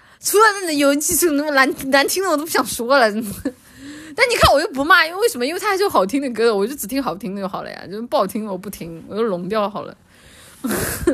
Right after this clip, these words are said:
对呀，就，就是，就很正常。你们不能因为周杰伦低产，林俊杰高产，周杰伦孝子多，然后那个J J没什么孝子，所以就认为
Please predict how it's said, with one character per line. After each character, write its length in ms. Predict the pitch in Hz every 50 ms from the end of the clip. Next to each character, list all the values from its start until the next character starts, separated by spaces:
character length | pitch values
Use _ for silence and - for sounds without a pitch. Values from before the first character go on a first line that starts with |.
| 254 - - - - _ _ _ _ _ _ _ _ _ _ _ _ _ _ _ _ _ _ _ _ _ _ _ _ _ _ _ _ _ _ _ _ _ _ _ _ _ - 302 311 311 294 285 285 277 277 262 262 262 254 254 262 254 254 262 _ _ 403 392 381
对 120 | - 480 523 508 415 381
呀， 640 | 320 294 285 262 254 240 240 240 233 233 240 240 247
就， 100 | 277 302 415 466 480 427 381 359 349 349
就 120 | - 370 415 427
是， 240 | 415 392 277 - - _ _ - 294 - -
就 100 | - 320 262 254 - 302 302
很 280 | - 311 294 294 285 294
正 300 | 480 508 466 427 359 302
常。 960 | 294 302 311 185 185 180 175 175 175 175 180 175 170 170 - 82 - - - - _ _ _ - - - - 269 226
你 100 | 277 302
们 100 | 320 381 427
不 100 | 480 554 415
能 100 | 339 339
因 160 | 359 381 415
为 320 | 427 415 330 247 180 - - - - -
周 120 | - - 427 440 -
杰 120 | - 294
伦 180 | 285 285 294 294
低 220 | 339 392 381 392
产， 340 | - - 277 208 185 185 190
林 160 | 196 202 262
俊 140 | - 349 311
杰 100 | 285 285
高 240 | 277 294 294 302 339
产， 380 | 294 302 208 175 180 220 247
周 180 | - 392 381 403
杰 100 | 370 349
伦 220 | 285 254 262 285
孝 260 | 370 - - 359 269 220
子 140 | 196 190
多， 260 | 190 196 202 214 226 214
然 140 | 202 220
后 220 | 294 320 294 262 208 - - 262 247 -
那 200 | 277 302 311 311
个 120 | 294 277
J 180 | - 339 349 359
J 100 | 427 311
没 140 | 254 254
什 60 | 349 277
么 100 | 269 277
孝 240 | - - 349 285
子， 260 | 233 196 185 185 196 202
所 160 | 196 240 269
以 80 | 285
就 140 | 247 262 269
认 160 | 277 294 254
为 260 | 214 196 180 185 208